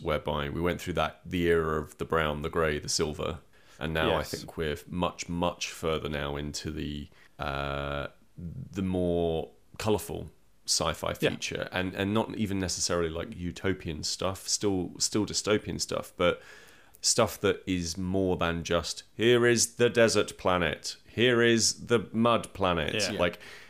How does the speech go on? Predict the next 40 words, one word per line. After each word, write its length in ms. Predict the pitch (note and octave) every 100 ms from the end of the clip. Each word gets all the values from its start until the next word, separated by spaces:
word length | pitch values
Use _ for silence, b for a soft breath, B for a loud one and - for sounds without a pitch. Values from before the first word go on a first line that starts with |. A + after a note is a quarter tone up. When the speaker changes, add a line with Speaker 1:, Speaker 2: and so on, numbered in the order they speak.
| B -
Speaker 1:
you 100 | F#2
know, 100 | E2
playing 300 | - A2+ G2
Outer 260 | G2 F#2 F2
Worlds 340 | F#2 G2+ F2+
recently, 720 | E2+ D#2+ - - D#2+ D#2+ D#2 - -
and 200 | F2 -
it's 160 | - G2
the 60 | D3+
Speaker 2:
Oh, 60 |
Speaker 1:
same. 160 | C#3+ B2
Speaker 2:
that's 120 | D#2+
so 180 | - G#2+
good. 60 | G2
Speaker 1:
Mega-, 280 | G#2+ G#2 F#2+ - - _ -
Speaker 2:
Yeah, 180 | G#2+ A2+
Speaker 1:
megafauna 580 | A2 F#2 F#2 E2 E2 D#2+
Speaker 2:
yeah. 80 | F#2
Speaker 1:
absolutely 480 | - - F#2 D#2
everywhere. 420 | E2+ F2 E2+ D#2+ G#2
Speaker 2:
Yeah. 220 | - -
Speaker 1:
Like, 480 | E2+ E2 D#2+ - - B B B B -
you 120 | G2
know, 260 | F#2 E2+ -
even 280 | A#2 A#2+ A2+
on 200 | G#2 G2+
the, 120 | F#2+
like, 280 | F2+ F#2 F2
standard 600 | - - G2+ F#2 F#2 F2
normal 480 | F#2 F#2 F2+ F2 E2+ - - _
grassy 840 | - A2 G#2+ G2+ G2+ G2 - F2 E2
planet, 800 | - - E2+ F2+ F2 - - - B B -
there's 360 | A2 G#2+ G2+
incredibly 720 | G#2 G2+ - - G#2+ G2 F2+ F2+
colourful 540 | - - F#2 - F2
creatures 560 | - G2+ E2+ - F2+ E2
on 200 | E2 D#2
there, 240 | D#2+ D#2
Speaker 2:
Mm-hmm. 100 | -
Speaker 1:
or, 300 | E2+ E2+ E2+